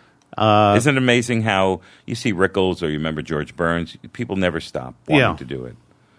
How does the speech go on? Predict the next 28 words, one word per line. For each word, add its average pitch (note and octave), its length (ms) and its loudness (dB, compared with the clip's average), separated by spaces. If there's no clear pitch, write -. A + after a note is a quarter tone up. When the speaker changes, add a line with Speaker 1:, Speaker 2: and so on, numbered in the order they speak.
Speaker 2:
It's - 140 -10
a B2 40 -6
thrill A#2+ 420 2
every G#2+ 240 2
night G2+ 240 0
to G2 80 -8
get F2+ 120 0
on F2+ 120 -2
stage. F2 200 -6
People G#2+ 220 -8
have F#2+ 160 -4
no G2 220 0
idea. D2+ 440 -2
Speaker 1:
Well, A3 280 6
it's F3+ 240 0
like, F#3 240 4
and, D3+ 240 2
and D3 200 4
I'm C#3+ 100 4
sure E3 220 4
you'll D3+ 160 6
agree A#2+ 220 4
with G#2 140 -2
this, F2 300 -2
it's - 200 0
a D3 60 2
tightrope A#2+ 480 0
act. - 320 -6